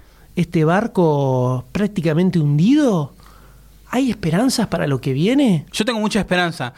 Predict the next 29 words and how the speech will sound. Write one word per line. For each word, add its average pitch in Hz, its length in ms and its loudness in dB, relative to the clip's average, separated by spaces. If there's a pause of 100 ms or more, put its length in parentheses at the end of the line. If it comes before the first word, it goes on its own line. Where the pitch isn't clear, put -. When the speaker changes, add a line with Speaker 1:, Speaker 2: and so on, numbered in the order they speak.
(720)
Speaker 2:
pero 156 200 2
sigo 185 300 0
teniendo, 139 760 0
sigo 139 200 0
teniendo 117 320 -2
miedito. 95 540 -4 (100)
O - 120 -6
sea, 98 960 -4
me 113 160 -2
parece 123 480 -2
que 123 180 -2
a 117 180 -2
raíz 120 340 -2
de, 139 160 -2
del 117 340 -2
éxito 151 340 -2
de 120 60 2
esta 120 200 -4
película 135 500 0 (1120)
y 113 100 -2
con 101 200 -6
Joss 131 280 -2
Whedon 131 540 2
en 113 80 0
el 113 140 2
medio, 131 340 2
van 151 260 -2
a 127 100 -8
retocar 113 840 -6